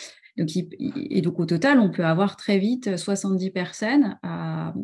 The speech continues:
avec qui on va interférer sur différents sujets en, en réunion, euh, euh, Teams,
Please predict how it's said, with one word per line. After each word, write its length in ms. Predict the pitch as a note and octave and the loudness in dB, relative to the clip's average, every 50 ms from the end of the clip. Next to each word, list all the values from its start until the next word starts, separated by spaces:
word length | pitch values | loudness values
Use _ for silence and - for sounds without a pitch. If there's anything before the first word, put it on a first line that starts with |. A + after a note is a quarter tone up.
| C#4+ - | -6 -4
avec 260 | - F#3 E3 F3+ F3+ | -2 0 0 0 0
qui 140 | F3+ - A#3 | 0 0 2
on 60 | A3 | 2
va 140 | F#3+ F3 E3 | 2 2 2
interférer 680 | E3+ E3+ E3+ G3 F#3 - - - G3+ F#3+ F#3 G3 G3+ G3+ | 2 2 0 0 -2 -2 -4 -4 -2 0 0 0 0 -2
sur 180 | - - E3 | -2 -6 -6
différents 420 | D3 E3 D#3+ D#3+ F#3 E3+ E3 E3 D#3+ | -6 -6 -4 -4 -2 0 0 0 -2
sujets 480 | E3 - E3+ D#3+ F3+ G#3+ C#4+ - - - _ _ _ _ | -2 -4 -2 0 0 0 0 -2 -6 -14 _ _ _ _
en, 500 | - - E3 D#3+ D#3 D3+ - - - - - - | -6 -2 -2 0 0 0 -2 -4 -6 -8 -8 -6
en 80 | E3+ | -4
réunion, 500 | E3 E3 E3+ E3+ E3 E3+ F3+ F#3 F#3 E3+ | -4 -2 -2 -2 0 0 0 0 -2 -2
euh, 240 | E3 D#3+ D3+ D3+ D3+ F#3+ - - - - - - - - - _ _ _ _ - - | -2 -4 -4 -6 -8 -10 -12 -16 -20 -20 -20 -20 -20 -20 -20 _ _ _ _ -6 -4
euh, 180 | E3 D#3+ - D#3 | -4 -2 -4 -4
Teams, 320 | - - G3+ A3 B3+ | -2 2 4 4 4